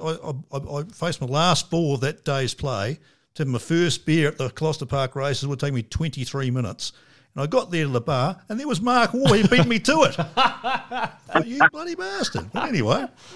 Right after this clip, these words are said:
Speaker 1: Yeah.
Speaker 2: Hey, hey, you, you gotta be keen, you gotta be keen. I used to also go to Albion Park trots in, uh, Brisbane, but Gloucester Park was great. To stroll across the, the road, um, from the cricket to the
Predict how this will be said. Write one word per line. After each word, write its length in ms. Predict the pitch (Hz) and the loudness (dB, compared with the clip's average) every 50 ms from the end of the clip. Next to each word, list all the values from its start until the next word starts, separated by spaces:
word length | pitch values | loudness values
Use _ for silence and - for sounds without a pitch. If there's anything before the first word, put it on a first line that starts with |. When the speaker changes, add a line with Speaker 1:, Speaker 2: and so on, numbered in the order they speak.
| 339 339 | -8 2
Speaker 1:
Yeah. 180 | 339 - 117 117 | 4 6 6 6
Speaker 2:
Hey, 60 | 117 - _ _ _ 151 | 4 2 _ _ _ 2
hey, 240 | 123 127 131 131 127 | 4 6 6 6 4
you, 140 | 123 131 - 117 - - | 2 -2 -2 -2 -2 0
you 120 | 160 139 | 2 4
gotta 180 | 143 160 165 160 | 8 8 8 8
be 120 | 143 151 - - | 6 4 4 6
keen, 260 | 175 165 165 160 151 | 6 6 6 6 6
you 60 | 156 | 8
gotta 160 | 151 160 156 151 | 8 8 8 8
be 120 | 147 135 - | 6 4 6
keen. 120 | 180 170 170 | 6 8 8
I 80 | 165 170 | 8 8
used 160 | 180 170 - - | 6 4 6 6
to 160 | 151 143 139 | 6 6 8
also 320 | 151 170 170 160 - 165 | 8 6 6 6 6 6
go 120 | 143 151 156 | 8 8 8
to 80 | 147 | 10
Albion 360 | 139 156 165 165 147 156 143 127 | 10 10 10 10 8 6 2 4
Park 240 | - 147 160 170 - - | 6 8 8 8 8 6
trots 240 | - 165 165 - - _ | 4 4 4 4 2 _
in, 220 | 135 131 131 135 131 | -6 -2 0 0 4
uh, 220 | 131 131 135 135 123 | 6 8 8 8 6
Brisbane, 320 | 139 160 156 - 160 151 | 6 6 6 4 4 6
but 140 | 139 139 135 - _ | 6 4 4 2 _
Gloucester 320 | - 156 185 190 - - 110 - | 6 6 8 8 6 2 4 8
Park 240 | 131 139 143 139 - | 10 10 10 10 8
was 100 | 120 - - | 4 4 6
great. 280 | - 139 151 143 127 - _ | 8 10 10 8 8 4 _
To 60 | - - - | -6 -4 0
stroll 260 | - - 151 151 147 135 | 6 8 8 8 8 6
across 240 | - - 143 127 - - | 6 6 4 2 4 4
the, 120 | 131 127 113 - _ - - - - - - - - - _ - | 4 4 4 4 _ -16 -16 -14 -14 -12 -12 -14 -14 -16 _ 4
the 100 | 127 127 | 6 8
road, 380 | 139 147 151 156 151 151 - - _ - | 10 12 12 12 12 10 8 4 _ 4
um, 460 | 139 139 139 139 139 135 135 135 120 - | 6 8 8 8 8 6 6 4 0 0
from 160 | - - 127 135 | 0 0 2 2
the 80 | - | 2
cricket 300 | - - 156 147 147 147 - - | 4 4 6 6 6 4 4 2
to 80 | 135 | 4
the 180 | 123 131 135 | 4 6 2